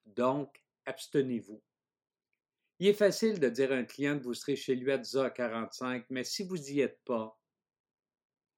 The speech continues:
il vous en voudra plus que si vous lui aviez expliqué qu'il est difficile de promettre une heure précise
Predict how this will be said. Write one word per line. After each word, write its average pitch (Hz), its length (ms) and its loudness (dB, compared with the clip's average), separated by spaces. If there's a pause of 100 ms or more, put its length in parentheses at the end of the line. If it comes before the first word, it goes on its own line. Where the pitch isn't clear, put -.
(320)
il 151 60 0
vous 143 220 -4
en 170 120 2
voudra 147 460 0
plus - 600 0
que 139 80 -2
si - 220 -2
vous 147 160 -4
lui 135 280 0
aviez 127 460 -2
expliqué 151 580 -4
qu'il 117 200 -4
est 110 260 -8
difficile 156 640 -6
de 127 80 0
promettre 123 480 -4
une 117 100 -2
heure 117 200 -4
précise 147 680 -6